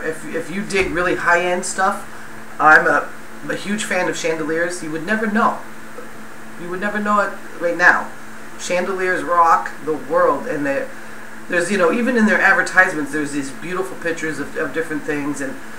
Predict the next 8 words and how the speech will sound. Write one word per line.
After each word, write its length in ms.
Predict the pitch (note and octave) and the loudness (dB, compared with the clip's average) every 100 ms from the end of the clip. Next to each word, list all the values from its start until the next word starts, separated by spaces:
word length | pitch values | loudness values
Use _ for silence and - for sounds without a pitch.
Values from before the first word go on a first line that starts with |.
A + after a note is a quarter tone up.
| - - | -12 -6
high-end 380 | F3 E3+ E3+ D#3 | 2 4 4 4
architects 600 | D3 - - C#3+ C3+ - | 2 2 0 0 0 -4
and 220 | C3 A2+ - - - - - - - - - | -8 -8 -10 -12 -12 -12 -12 -12 -12 -12 -6
absolutely 440 | - F3+ F3+ F#3 D3+ | 6 6 6 0 0
gorgeous 340 | C#3 E3+ D#3 | 2 2 2
mansions. 640 | D3+ D3 C#3+ C#3+ C#3 C#3 - - - F3 | 0 0 0 -2 -2 -2 -4 -10 -8 -6
Love 340 | F3 F#3 F#3 B2+ | 4 4 4 2
that. 280 | G#2+ F#2+ | 0 0